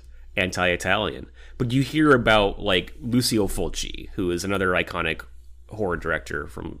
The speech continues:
Italy. And it's like, oh yeah, he treated every actor like shit, and especially the woman was, like, you know, an out misogynist, like, clearly said many times that he hated women and stuff like that. Like, Dario Argento, like, he seems like a weird goblin man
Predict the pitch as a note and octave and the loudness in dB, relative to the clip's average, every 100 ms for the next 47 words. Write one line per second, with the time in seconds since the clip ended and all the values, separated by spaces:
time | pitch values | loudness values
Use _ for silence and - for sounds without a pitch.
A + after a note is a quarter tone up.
0 | - F#2 E2+ A#1 - - - - - - | -8 -4 -4 -4 -8 -12 -16 -16 -16 -10
1 | - A2 G2+ F2+ - A2 G2 G2 F#2+ - | 0 4 4 2 -4 -4 -2 -2 0 4
2 | C3+ C3+ G#2+ G#2+ - C#3+ B2+ G#2+ - A#2 | 6 4 2 -2 -2 0 -2 -4 -2 0
3 | A#2 A#2+ G2 G#2 G#2+ F#2+ F2+ - - G2+ | 2 4 4 4 2 -2 -2 -2 0 0
4 | D#2+ - - G2+ F#2+ - G#2+ - G2+ F2+ | 0 -4 -2 0 0 0 -2 0 -2 0
5 | G2 F2 D#2+ F#2+ F#2+ G2 F2+ - - G#2+ | -2 -2 -2 -2 -2 0 0 -2 -6 -2
6 | F2 E2+ F2+ - - - - - A2 - | 0 0 -4 -6 -12 -14 -10 -4 -2 2
7 | G#2+ A2+ A2 - G2+ G#2+ G2+ E2 F2 - | 2 2 2 2 4 2 2 0 2 2
8 | - G2+ F#2 F2+ - - B2 A2+ A2 G2+ | 2 2 2 2 -2 0 4 4 4 2
9 | G2 - B2+ G2+ G2 F#2 G#2+ G2+ G#2+ G#2 | 2 2 4 4 2 -2 -6 -2 -2 -2
10 | - G2+ F#2 F2+ F2+ F#2 F#2 F#2+ F#2+ G2 | -2 0 0 0 -4 -8 -10 -4 -2 -2
11 | - F#2+ F2+ E2+ - F2+ - D#2 - E2+ | -2 -2 -2 -4 -4 -6 -4 -4 -2 0
12 | E2 - - - - A#2+ A2+ C3 B2 C3+ | 0 -4 -20 -20 -4 0 4 6 8 8
13 | A#2+ A2 G2 A2+ G2+ F2+ F2 F#2 - - | 6 4 2 2 2 2 2 0 -4 -6
14 | A#2+ C3+ C#3+ D3 C3+ B2+ A#2+ G#2 G2+ A2 | 0 2 4 2 2 2 2 2 4 2
15 | F#2+ G2+ A2 G2+ F2 E2+ E2 E2 F2+ | 2 2 4 2 0 0 0 -2 -4